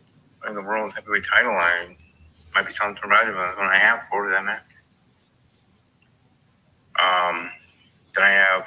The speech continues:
Logan Paul over Ricochet. Cody Rhodes over Brock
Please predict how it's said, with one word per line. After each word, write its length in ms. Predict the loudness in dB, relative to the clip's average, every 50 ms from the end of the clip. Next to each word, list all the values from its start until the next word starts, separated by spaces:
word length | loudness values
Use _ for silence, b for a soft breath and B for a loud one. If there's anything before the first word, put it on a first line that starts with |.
| -6 -6
Logan 340 | -4 -4 -4 -2 -4 -6 -6
Paul 580 | -2 0 0 2 2 0 -2 -4 -6 -10 -16 -20 _ _ -10
over 320 | -8 -6 -6 -6 -6 -6 -8 -12 -10 -8 -6 -2 -2
Ricochet. 800 | -2 -2 -2 -4 -4 -4 -6 -2 0 2 4 4 4 2 0 -6 _ b b b b b b b b _ _ _ _ _ _ _ _ _
Cody 220 | -6 -4 -4 -2
Rhodes 340 | -2 -2 -4 -4 -4 -6 -8
over 160 | -10 -10 -10
Brock 560 | -8 -6 -4 -4 -2 -2 -2 -4 -4 -6 -8